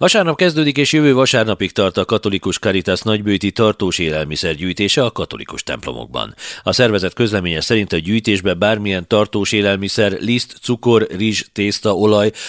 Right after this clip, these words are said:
konzerv, készétel, tartós tej, keksz, édesség, lekvár, kávé, tea felajánlásával be lehet kapcsolódni. Hozzátették, akár egy kilogramm élelmiszer is segít.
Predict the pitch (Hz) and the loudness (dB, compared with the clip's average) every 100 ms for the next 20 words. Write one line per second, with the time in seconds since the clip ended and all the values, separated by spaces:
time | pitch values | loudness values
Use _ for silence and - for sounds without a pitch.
0 | - - 147 139 127 117 - 131 127 127 | -6 2 4 4 2 2 -2 -2 2 0
1 | 120 120 113 - 113 - 110 104 - 101 | 2 2 2 2 0 0 -4 -2 0 0
2 | 98 117 113 - 95 101 104 - 113 101 | 2 0 0 -2 -6 -4 -2 0 0 0
3 | 90 95 113 104 104 101 92 90 92 - | 0 -2 0 0 0 -2 -2 0 -4 -2
4 | 104 87 - 87 82 80 80 76 - 82 | 0 0 -2 -4 -2 -2 -2 -4 -2 -2
5 | 80 78 76 71 62 - 73 - 92 80 | -2 -2 -2 -2 -4 -6 -8 -6 -6 -4
6 | 78 87 - - - - 156 139 127 127 | -6 -6 -8 -10 -8 2 2 4 2 0
7 | - 127 113 - - 139 147 127 127 131 | 2 0 0 -10 -4 -2 2 2 2 -2
8 | 123 110 98 98 90 98 101 92 82 73 | -2 0 2 0 -2 0 0 0 -2 -6
9 | 64 62 - 60 57 - | -6 -4 -4 -6 -12 -14